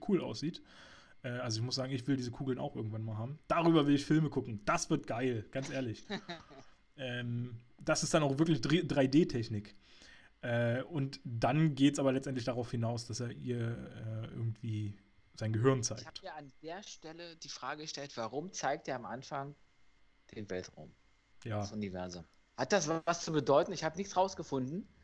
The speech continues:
Speaker 1: Ich hab's auch nichts gefunden. Also, es wäre an sich, wäre es natürlich cool gewesen, wenn man jetzt in dieser Weltraum, äh, in diesem Weltraum-Szenario irgendwo ganz
Speaker 2: Ja.
Speaker 1: klein, wenn man genau hinguckt, irgendwo eine Figur oder sowas sieht oder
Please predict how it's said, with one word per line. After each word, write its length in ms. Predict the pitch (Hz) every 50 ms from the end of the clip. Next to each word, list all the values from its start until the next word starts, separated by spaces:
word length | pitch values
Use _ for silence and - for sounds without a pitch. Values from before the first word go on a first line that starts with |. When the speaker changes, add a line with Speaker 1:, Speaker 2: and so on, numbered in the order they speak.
| - - - - - - - - _ _ -
Speaker 1:
Ich 220 | 120 - - -
hab's 160 | 120 101 -
auch 100 | - 107
nichts 460 | 107 120 117 - - - - - - -
gefunden. 540 | 110 - - 117 117 113 110 110 113 113 -
Also, 500 | 123 117 117 127 123 120 120 120 - - _ _ _ _ - - - - - - - - - - - -
es 160 | 165 135 117
wäre 260 | 127 143 160 160 175 143
an 100 | 147 139
sich, 240 | 139 175 180 -
wäre 160 | 175 170 156 151
es 60 | 151
natürlich 420 | 160 151 156 156 160 147 143 - - - -
cool 100 | 185 180
gewesen, 380 | 165 170 147 147 151 156 151 147
wenn 80 | 143 147
man 100 | 143 143
jetzt 180 | 143 139 - - -
in 200 | 185 185 190 175
dieser 280 | 165 160 160 160 147
Weltraum, 640 | 143 151 160 160 - 156 151 151 147 147 156 156 165
äh, 220 | 170 151 151 156
in 100 | 151 139
diesem 220 | 139 151 160 143 143
Weltraum-Szenario 720 | 143 143 - 151 139 - 147 139 139 139 139 143 139 139 139 - - - - - - -
irgendwo 640 | - 156 160 160 151 135 143 147 147 147 147 143 - - - - - - - - - - - 143 - - 160 139
ganz 180 | 147 156 175
Speaker 2:
Ja. 160 | 226 226 214 175
Speaker 1:
klein, 400 | 156 135 135 147 160 175 175 165
wenn 100 | 151 147
man 140 | 147 143 139
genau 320 | 147 147 147 151 165 156
hinguckt, 420 | 156 175 180 - 175 165 160 -
irgendwo 200 | 160 151 151 143
eine 100 | 151 147
Figur 400 | - - 147 135 165 185 185 180
oder 160 | 170 160 156 151
sowas 320 | 151 147 143 143 139 -
sieht 380 | 139 139 143 139 139 139 - 143
oder 420 | 135 135 135 135 131 127 127